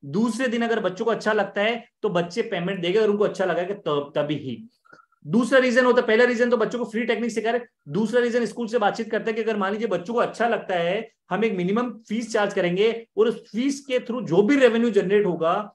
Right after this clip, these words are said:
उसमें से स्कूल के वेलफेयर fund के अंदर हम कोई ना कोई donation provide करते हैं। यहाँ पे दोस्तों मैंने एक जो video आपको यहाँ पे play किया था, आपने उस video में देखा होगा,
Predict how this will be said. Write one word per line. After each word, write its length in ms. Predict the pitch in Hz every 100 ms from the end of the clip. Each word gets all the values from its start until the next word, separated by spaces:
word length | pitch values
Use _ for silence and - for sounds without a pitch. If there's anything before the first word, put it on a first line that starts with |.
| _
उसमें 320 | 185 202 202 208
से 280 | 196 208
स्कूल 320 | 175 - 233 220
के 120 | 220
वेलफेयर 400 | 170 170 170 214
fund 220 | 185 196
के 80 | 185
अंदर 400 | 160 156 190 180 - -
हम 140 | 170 175
कोई 180 | 170
ना 80 | 175
कोई 80 | 185
donation 420 | 151 139 143 156
provide 340 | 127 120 117 123
करते 220 | 113 -
हैं। 180 | - - _ _ _ _
यहाँ 200 | 139 147
पे 120 | 175 202
दोस्तों 500 | 196 196 220 214 - 151
मैंने 160 | 185
एक 80 | 208
जो 100 | 226
video 360 | 160 160 208 233
आपको 180 | 226
यहाँ 120 | 214 202
पे 120 | 202
play 180 | 185 196
किया 200 | 170 165
था, 380 | 180 185 - -
आपने 220 | 151 175
उस 100 | 196
video 220 | 156 160 208
में 100 | 185
देखा 220 | 175 180
होगा, 400 | 175 175 185